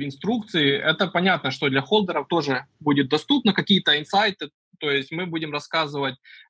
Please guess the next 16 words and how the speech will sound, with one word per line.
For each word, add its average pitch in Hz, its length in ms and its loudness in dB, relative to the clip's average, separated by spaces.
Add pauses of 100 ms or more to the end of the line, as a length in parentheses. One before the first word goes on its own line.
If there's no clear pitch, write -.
(120)
про 147 260 2
свой 190 300 2
опыт, 175 360 -2
как 151 220 -2
мы, 156 500 -4 (880)
э, 131 400 2 (300)
как 139 180 2
мы 151 540 2
свои 160 340 2
коллекции 165 480 0
прошлые 165 420 0
продавали, 143 440 0
потому 151 320 -4
что 170 140 -2
это 156 340 0 (280)
наш 165 220 0